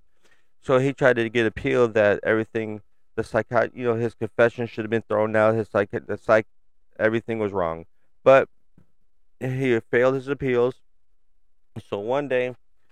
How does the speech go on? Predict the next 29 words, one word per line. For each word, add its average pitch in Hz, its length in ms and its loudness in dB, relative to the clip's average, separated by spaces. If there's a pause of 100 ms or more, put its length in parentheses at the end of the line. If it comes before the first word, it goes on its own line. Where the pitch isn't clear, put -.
on 101 400 -4 (1600)
February 135 400 0
fourteenth, 135 500 -4
nineteen 127 380 -4
forty-four, 131 640 -2 (360)
they 117 120 0
let 120 240 2
him 120 100 -6
out 117 180 0
of 120 40 -8
his 131 180 -6
cell, 117 480 0 (360)
brung 120 200 0
him 127 160 -6
to 123 120 -6
another 117 280 -2
cell, 117 440 -2 (260)
and 104 320 -4
killed 123 320 -2
him 110 220 -8 (300)
with - 200 -4
one 127 380 0
bullet 117 320 4
to 113 80 -6
the 95 80 -8
back 90 180 0
of 101 80 -6
the 98 100 0
head. 82 300 -4